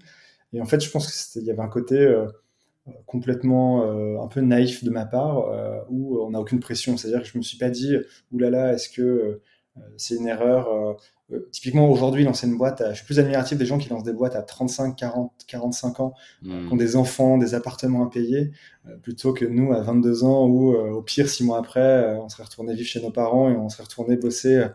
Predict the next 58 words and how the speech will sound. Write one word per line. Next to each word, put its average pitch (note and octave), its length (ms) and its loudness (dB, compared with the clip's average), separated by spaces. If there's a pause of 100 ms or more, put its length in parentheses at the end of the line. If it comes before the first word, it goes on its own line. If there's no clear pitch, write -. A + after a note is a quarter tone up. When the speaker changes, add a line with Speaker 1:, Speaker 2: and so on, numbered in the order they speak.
(280)
Speaker 1:
chez - 160 -6
Procter B2+ 300 -4
and B2 160 6
Gamble. A#2 420 2
Et, G#2+ 60 -2
et, A2 460 -6
et - 20 -12
voilà, A#2 240 -2
donc, B2 240 -2 (400)
j'ai B2 120 -6
pas D3+ 360 8
eu C#3+ 100 10
Speaker 2:
T'as C#3 60 6
Speaker 1:
l'impression C#3 380 4
Speaker 2:
plus - 20 4
de C#3 60 6
Speaker 1:
de - 20 4
prendre C3 160 6
Speaker 2:
choses A#2 120 2
à G#2+ 100 0
perdre A2+ 280 0
plus G2+ 140 -10
tard, G2 220 -4
quoi. C#3 100 4
Speaker 1:
Ouais, C3+ 260 12
voilà, C3 240 10
exactement, C3+ 560 8
exa-, C3 240 4
exactement. C#3 640 0
Et, B2 200 6
euh, A#2 180 2 (380)
et C3+ 40 0
du C#3 120 4
coup, F3 100 4
j'ai D3+ 120 10
saisi C#3+ 280 4
l'occasion. C#3+ 720 6
J'ai A2 140 2
eu A2 40 2
la G#2+ 100 2
chance B2+ 220 2
d'avoir A2+ 180 2
mes, G#2+ 160 -2
mes G2+ 140 -8
parents G#2+ 260 -4
aussi A#2 240 -4
qui G#2+ 140 -8
m'ont, G2+ 180 -4 (320)
qui - 100 -16
m'ont, G2 240 -8 (160)
qui - 140 -14
m'ont G#2 120 -6
aidé, A2 360 0
euh, F#2 520 -6 (160)
à F#2+ 40 -20
lancer. G2+ 400 -4
Enfin, G2+ 160 -14
je - 80 -20